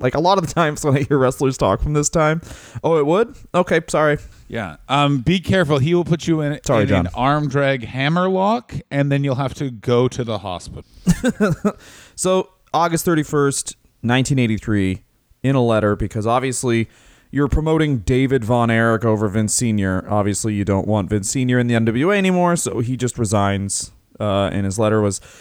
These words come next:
Speaker 1: "I wish you continued success and many, my many friends in the Alliance."
Speaker 2: What's interesting is that the entire letter had quotation marks around it, and they didn't know what that was at the time. They're like, "Oh, it's a weird, weird thing to do on a typewriter."
Speaker 1: <laughs> Yeah.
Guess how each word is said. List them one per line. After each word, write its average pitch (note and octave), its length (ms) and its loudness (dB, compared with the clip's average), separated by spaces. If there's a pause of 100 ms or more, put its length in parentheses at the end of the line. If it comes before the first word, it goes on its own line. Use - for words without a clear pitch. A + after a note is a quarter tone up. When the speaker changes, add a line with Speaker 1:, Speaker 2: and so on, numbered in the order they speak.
(320)
Speaker 1:
"I A#2+ 160 2
wish F3+ 320 0
you E3 160 2
continued A3 540 0
success - 680 0 (180)
and B2+ 320 2
many, C#3 220 2
my C3 200 0
many C#3+ 220 2
friends B2 280 0
in A#2 80 0
the A2+ 140 2
Alliance." D#2 340 0
Speaker 2:
What's E3 160 0
interesting G3 440 -2
is D#3 300 -4
that D3+ 160 -4
the C#3+ 160 -6
entire C#3 320 -4
letter C#3 360 -2
had A#2+ 280 -4
quotation B2+ 560 -2
marks D3 240 -6
around D3 300 -2
it, F3+ 100 -4
and C3+ 160 -4
they A#2+ 80 -2
didn't A2+ 300 -6
know A2+ 140 -8
what A2 160 -8
that G2 160 -6
was G#2 200 -4
at F2+ 120 -10
the - 60 -8
time. D2 300 -8
They're F2 100 -8
like, F#2+ 220 -4
"Oh, E3 220 2
it's A2+ 100 -2
a A2+ 80 2
weird, A2 200 2 (420)
weird D#3 180 0
thing D3+ 140 0
to C3+ 80 -4
do C#3+ 160 -2
on B2+ 80 -2
a - 20 -6
typewriter." D#3 560 -4 (420)
Speaker 1:
<laughs> F#3 80 4 (100)
Yeah. D4+ 220 4